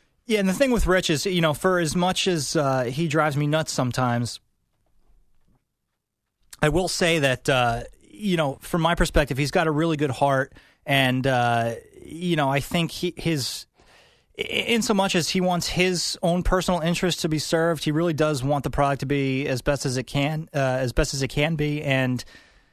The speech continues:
you know, again, I, I can't fault him for that. Uh, he works hard, and there's, there's lots of stuff that, that he does that drives all of us nuts. But, uh,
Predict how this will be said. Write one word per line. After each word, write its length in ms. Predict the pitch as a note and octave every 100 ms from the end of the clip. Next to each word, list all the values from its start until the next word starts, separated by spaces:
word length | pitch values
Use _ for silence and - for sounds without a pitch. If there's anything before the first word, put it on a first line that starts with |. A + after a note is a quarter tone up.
| _ _ _ -
you 120 | G#3
know, 160 | C3
again, 300 | C3 D3+ D3+
I, 240 | C3+ D3+ D3
I 20 |
can't 300 | - F3+ C#3+
fault 200 | D3+ C#3+
him 120 | C3
for 100 | A#2+
that. 340 | A#2+ A2+ A2+ B2
Uh, 100 | A#2
he 120 | C#3
works 240 | D3+ D3+
hard, 340 | C#3+ C3+ C3 B2+
and 140 | B2
there's, 220 | A#2+ A#2+
there's 240 | - B2+ C3+
lots 200 | C#3+ D3
of 60 |
stuff 300 | - D3 C3
that, 240 | C#3 B2 C3
that 160 | C3
he 160 | C3 C3
does 220 | C3 A#2+
that 100 | B2
drives 240 | C#3 B2
all 160 | D3 C#3+
of 60 | B2
us 140 | -
nuts. 300 | B2+ A#2+ -
But, 340 | - B2 -
uh, 340 | C3 A#2+ A#2+